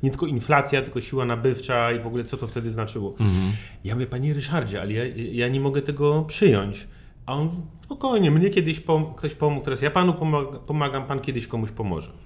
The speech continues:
Speaker 1: E, i
Speaker 2: Niezwykłe,
Speaker 1: tak.
Speaker 2: naprawdę niezwykłe.
Speaker 1: Ale potem się dowiedziałem, że, e, podobno Wajrak Adam,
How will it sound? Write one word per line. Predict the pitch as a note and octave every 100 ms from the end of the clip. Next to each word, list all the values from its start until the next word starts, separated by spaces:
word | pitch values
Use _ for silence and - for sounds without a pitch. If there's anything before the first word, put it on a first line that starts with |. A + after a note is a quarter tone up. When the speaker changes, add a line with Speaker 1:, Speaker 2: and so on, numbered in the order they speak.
| - - A2
Speaker 1:
E, | G#2 G#2+
i | F#2+
Speaker 2:
Niezwykłe, | G2 F#2+ G#2 F#2+ F2+
Speaker 1:
tak. | F2
Speaker 2:
naprawdę | F#2 F#2 F#2+ G2
niezwykłe. | G2 G2 G2 G2+ - E2+ F2+ -
Speaker 1:
Ale | A#2
potem | C#3+ F3
się | D#3+
dowiedziałem, | C#3 C3 D#3 D#3
że, | C#3+ C#3
e, | C#3
podobno | C3 C3+ B2+
Wajrak | C3+ B2 G#2+ G#2 A#2+
Adam, | G2+ G2+ A#2+